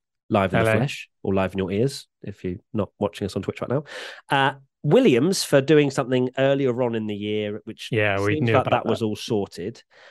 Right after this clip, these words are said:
Speaker 1: And finally, Red Bull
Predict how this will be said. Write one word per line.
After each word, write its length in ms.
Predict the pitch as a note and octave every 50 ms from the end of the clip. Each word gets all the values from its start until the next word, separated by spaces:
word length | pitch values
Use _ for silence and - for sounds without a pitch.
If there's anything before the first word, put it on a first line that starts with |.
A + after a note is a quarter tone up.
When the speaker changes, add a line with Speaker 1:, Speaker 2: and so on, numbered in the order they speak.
| - _ _ _ _ -
Speaker 1:
And 200 | - F3+ G#3 F#3+
finally, 920 | - - - C#4+ C#4+ D4 D4+ C4+ A3 D#3+ C3 A#2 G#2+ G2 F#2+ G#2+ C#3 G#3 _ _ _ _ _ _ _ _ _ _ _ _ _ _ _ _ -
Red 220 | - F#3+ F#3+ F3+ -
Bull 300 | F#3 C#3+ G#2+ F2+ -